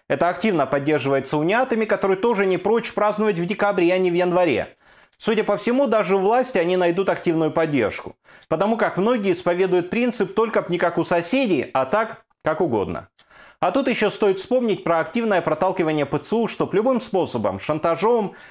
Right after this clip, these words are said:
хоть с конфронтацией с Синодом, но упомянули бы раскольника Сергея Думенко. И кто знает, те поместные церкви, которые поступились канонами, пошли на поминовение раскольника и его структуры –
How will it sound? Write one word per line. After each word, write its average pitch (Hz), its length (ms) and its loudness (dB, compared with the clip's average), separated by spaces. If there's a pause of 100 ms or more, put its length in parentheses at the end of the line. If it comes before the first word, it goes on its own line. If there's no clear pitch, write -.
хоть 156 200 -2
с - 20 -8
конфронтацией 170 800 0
с - 100 -10
Синодом, 180 560 0
но 151 100 2
упомянули 160 480 0
бы 139 100 0
раскольника 135 560 0
Сергея 131 380 0
Думенко. 120 560 -4 (500)
И 220 100 0
кто 285 200 0
знает, 190 400 0
те 170 140 2
поместные 180 500 0
церкви, 185 400 0
которые 160 300 0
поступились 185 580 -2
канонами, 175 540 0
пошли 135 400 -2
на 190 100 0
поминовение 165 640 0
раскольника 175 560 0
и 160 60 2
его 175 120 0
структуры – 175 680 0